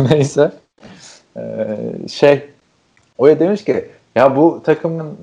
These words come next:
daha ne kadar oyuncu kaybetmesi lazım şu maçın daha rekabetçi geçmesi için demiş. Ama bak öteki tarafta da sakatlıklar oluyor. Zaten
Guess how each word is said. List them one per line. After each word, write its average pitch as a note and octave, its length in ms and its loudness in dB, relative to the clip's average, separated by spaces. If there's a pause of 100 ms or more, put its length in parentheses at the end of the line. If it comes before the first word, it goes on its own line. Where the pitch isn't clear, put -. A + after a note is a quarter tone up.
daha D3 200 6
ne F#3+ 120 0
kadar G3 200 2
oyuncu B2+ 340 -2
kaybetmesi A2 640 0
lazım G2+ 300 2
şu A2 340 -2
maçın G#2+ 360 -4
daha G2+ 420 6
rekabetçi G2+ 560 2
geçmesi F#2 440 -6
için D#2+ 300 -12 (120)
demiş. - 480 -14 (1300)
Ama G#3 480 6 (220)
bak A#2 200 -6
öteki C3 320 -8
tarafta C4+ 360 2
da D4+ 80 6
sakatlıklar D#3+ 540 -4
oluyor. G#2 300 -4
Zaten G3+ 500 2